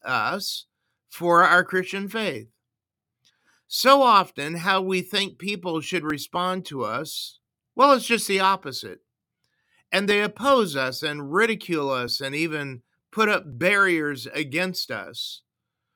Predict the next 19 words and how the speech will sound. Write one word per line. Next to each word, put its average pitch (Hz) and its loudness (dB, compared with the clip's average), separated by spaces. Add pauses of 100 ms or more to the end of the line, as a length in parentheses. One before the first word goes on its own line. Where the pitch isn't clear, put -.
(760)
And 147 -4
when 147 -2
that, 196 -2
when 139 -8
that 151 2
happens, 151 0
it's 160 -2
easy 214 0
to 160 0
start 160 0
asking 180 -2
questions 214 -2
like, 143 -2 (400)
"Why 233 6
is 247 2
this 226 0
happening 208 0
to 208 0
me? 220 -2